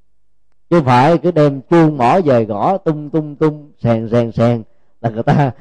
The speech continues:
cảm thấy an lạc hạnh phúc đâu. Vì đó phải thấy, và tu là tu ở cái tâm, đừng có tu ở hình thức. Có rất nhiều người cứ lên tụng kinh, "Nam mô Di Đà Phật, Nam mô Di Đà Phật, Nam mô Di Đà Phật, Nam mô Di Đà Phật." Rồi người Hoa thì,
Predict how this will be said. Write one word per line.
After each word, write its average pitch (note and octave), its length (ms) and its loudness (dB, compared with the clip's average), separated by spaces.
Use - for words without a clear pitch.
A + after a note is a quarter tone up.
cảm B2+ 140 0
thấy G3 100 0
an D3+ 180 0
lạc A#2 140 -2
hạnh A#2 120 -12
phúc D#3+ 140 -14
đâu. C3 220 -4
Vì B2+ 80 -4
đó C3+ 440 2
phải A2+ 120 -2
thấy, F#3 380 0
và A2+ 340 2
tu G3 400 4
là C#3+ 100 4
tu F3 180 2
ở D3 80 4
cái F3 120 0
tâm, F3 240 0
đừng C3 180 0
có D#3 60 -4
tu F3 280 4
ở D#3+ 180 4
hình A#2+ 180 -2
thức. - 240 -2
Có D#3+ 80 2
rất G3 140 2
nhiều C#3+ 100 0
người B2 180 4
cứ D3+ 120 0
lên C#3 140 2
tụng A#2+ 100 -4
kinh, D3 120 0
"Nam C3+ 120 -2
mô C3+ 160 2
Di B2+ 80 0
Đà A2+ 80 2
Phật, G2 140 -6
Nam B2 100 -2
mô B2+ 120 2
Di B2+ 80 2
Đà A2 60 -2
Phật, G2+ 80 -6
Nam A#2+ 100 -4
mô B2 100 2
Di C3 80 2
Đà A2+ 60 2
Phật, G2+ 80 -6
Nam A#2 100 -4
mô B2+ 80 2
Di B2+ 60 2
Đà A#2 80 -2
Phật." G#2 160 -2
Rồi A2 460 -2
người B2+ 160 0
Hoa C3+ 260 0
thì, A2 160 0